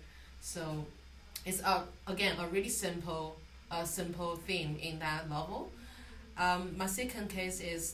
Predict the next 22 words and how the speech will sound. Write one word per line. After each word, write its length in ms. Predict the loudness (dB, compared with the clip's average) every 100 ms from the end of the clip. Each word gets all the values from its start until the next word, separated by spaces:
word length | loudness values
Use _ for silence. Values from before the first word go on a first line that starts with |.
| -4
the 80 | -6
film 380 | 0 0 0
Predestination. 880 | -2 -4 -4 -4 -4 -2 -2 -4 -4 -6 -8 -6
It's 160 | -2
actually 300 | -2 -2 -4
talk 160 | -4 -2
about 200 | 0 -2
self-love 600 | -2 -4 -4 -4 -4 -4 -6
because 400 | -6 -4 -4 -6 -12 -8 -2
this 160 | 0
androgyny 580 | 0 0 0 0 0 0 -4 -8
characters, 680 | -2 -2 -2 -2 0 -2 -6 -12 -14 -14 -14 -14 -14 -8 -4
which 180 | -2
is 120 | 0 0
also 220 | 0 -2
a, 640 | -4 -6 -12 -16 -10 -6
a, 20 | -6 -4 -2
a 120 | 0 0
herph-, 320 | -2 -2 -4 -4 -4
hermaphrodite, 840 | -4 -4 -4 -4 0 0 0 -4 -8 -14 -14 -14 -14 -14 -14 -10
like 180 | -10 -8
hermaphrodite, 560 | -6 -6 -4 -4 -4